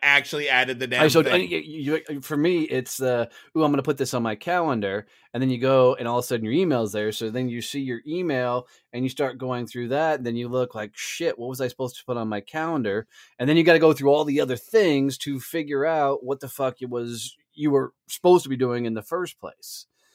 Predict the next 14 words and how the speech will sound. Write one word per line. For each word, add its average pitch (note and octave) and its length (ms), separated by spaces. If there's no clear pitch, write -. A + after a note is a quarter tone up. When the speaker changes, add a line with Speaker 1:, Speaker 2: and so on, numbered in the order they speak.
Speaker 2:
Um, G2 600
it A#2 160
Speaker 1:
It's - 100
like D3 200
when E3 120
you D3+ 80
walk D3 280
into C3+ 240
your B2+ 120
room C3 300
in A#2+ 120
one A#2+ 120
of A#2 60
your, A#2 100